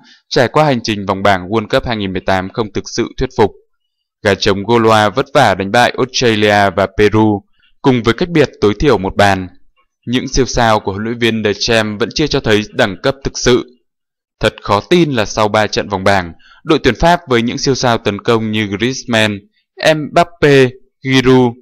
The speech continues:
Fekir lại chỉ ghi được có ba bàn. Đội tuyển Pháp là đội đầu bảng có hàng công ghi bàn ít nhất tại World Cup hai nghìn mười tám. Đội còn lại ở bảng C giành vé là Đan Mạch. Dù không thực sự xuất sắc, nhưng sau trận hòa không đều, trận đấu duy nhất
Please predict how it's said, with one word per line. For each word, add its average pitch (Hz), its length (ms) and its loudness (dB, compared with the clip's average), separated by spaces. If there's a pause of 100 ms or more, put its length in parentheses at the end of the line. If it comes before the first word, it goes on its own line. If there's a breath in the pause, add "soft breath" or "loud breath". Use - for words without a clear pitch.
(280)
Fekir 139 300 2 (400)
lại 139 260 0
chỉ - 200 -6
ghi 113 160 -2
được 98 180 -2
có 101 80 -4
ba 107 180 2
bàn. 95 340 2 (640)
Đội 110 220 0
tuyển 98 120 2
Pháp 131 300 0
là 107 140 2
đội 107 200 0
đầu 107 160 2
bảng 101 340 2
có 127 120 -4
hàng 120 180 -2
công 117 260 -2
ghi 113 140 -2
bàn 104 300 0
ít - 160 -6
nhất 190 160 0 (120)
tại 127 140 -2
World 107 220 -2
Cup 123 180 -2
hai 113 120 -4
nghìn 95 140 -6
mười 95 80 -2
tám. 98 340 0 (800)
Đội 156 180 4
còn 107 160 2
lại 107 180 2
ở 101 60 0
bảng 98 180 0
C 113 360 0
giành 98 220 -4
vé 98 220 0
là 120 140 0
Đan 113 160 -4
Mạch. 107 180 0 (540)
Dù 104 280 0
không 117 240 -4
thực - 120 -6
sự 127 220 0
xuất - 200 -4
sắc, 165 220 0 (380 soft breath)
nhưng 113 240 -2
sau 110 200 -2
trận 110 160 -2
hòa 101 240 2
không 120 220 -4
đều, 101 260 4
trận 107 260 -4
đấu 101 180 0
duy 120 200 -6
nhất 135 180 0